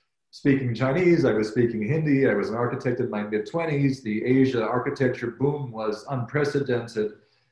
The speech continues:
Um, and, you know, my career seemed like it was gonna be in, in a good place at the time. Um, but again, I had no interest in opening a business. Uh, instead, I, I,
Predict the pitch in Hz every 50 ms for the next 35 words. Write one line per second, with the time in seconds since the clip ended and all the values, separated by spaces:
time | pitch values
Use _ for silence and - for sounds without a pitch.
0 | _ _ _ _ _ _ - 101 101 98 101 98 98 104 110 - - 123 120 117
1 | 117 117 117 117 131 139 131 123 120 120 - - - _ 127 131 127 127 120 -
2 | 131 135 143 147 139 131 - - 143 139 135 131 127 - 131 123 123 120 - 127
3 | 120 120 123 123 123 123 - 131 123 117 107 - 123 123 - - 131 123 110 101
4 | - - - - 104 - - 98 92 90 101 104 107 - 117 113 110 110 113 113
5 | - - _ _ _ _ _ _ _ _ _ _ _ _ 147 143 151 143 175 160
6 | 147 151 143 147 143 139 143 139 143 135 - 143 127 - - 120 117 120 127 123
7 | 127 117 107 104 101 - 123 123 113 - - - - - - - 113 107 98 98
8 | - - - - _ _ _ _ _ _ 120 123 120 - - 156 156 143 135 143
9 | 139 131 - - - 117 120 117 117 117 117 117 113 113 113 113 113